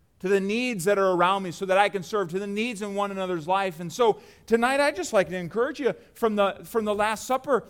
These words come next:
uh, to have the attitude of, "How may I serve you with everyone that gathers here?" Be a servant. Be a servant. Uh, may no one walk through our doors that is not served by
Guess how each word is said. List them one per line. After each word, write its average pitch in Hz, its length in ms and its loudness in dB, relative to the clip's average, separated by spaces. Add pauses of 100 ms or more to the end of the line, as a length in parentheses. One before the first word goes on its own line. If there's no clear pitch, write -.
(200)
uh, 214 240 4 (640)
to 220 100 0
have 262 260 0
the 254 180 0
attitude 220 440 -2
of, 180 100 -4
"How 247 220 -8
may 233 180 -10
I 196 160 -10
serve 185 640 -10
you 143 440 -14 (840)
with - 480 -8
everyone 190 600 -6 (840)
that 135 120 -6
gathers 110 340 -10
here?" 73 160 -16 (1080)
Be 220 140 -8
a 247 60 -8
servant. 220 480 -4 (560)
Be 208 140 -2
a 285 60 -2
servant. 247 460 -4 (420)
Uh, 190 40 -2
may 220 240 0
no 269 340 6
one 262 240 4
walk 233 300 6
through 240 160 0
our 226 160 6
doors 220 340 6
that 202 160 2
is 196 160 2
not 208 260 0 (140)
served 214 600 6
by 190 280 6